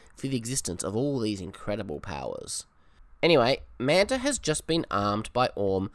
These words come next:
with Atlantean water lasers. Anyway, Manta has just been armed by Orm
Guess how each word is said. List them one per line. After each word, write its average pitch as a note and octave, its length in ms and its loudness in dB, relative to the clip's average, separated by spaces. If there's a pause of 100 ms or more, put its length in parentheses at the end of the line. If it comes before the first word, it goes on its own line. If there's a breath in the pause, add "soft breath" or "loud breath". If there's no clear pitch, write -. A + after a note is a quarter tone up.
(220 soft breath)
with G2+ 360 0
Atlantean A#2+ 680 -2
water G#2 300 -4
lasers. - 600 -8 (840)
Anyway, C#3+ 420 4
Manta G3+ 400 0
has C4+ 160 -6
just - 200 -2
been E3 220 -2
armed A2 460 0 (100)
by F#2+ 300 -6
Orm C#3 420 0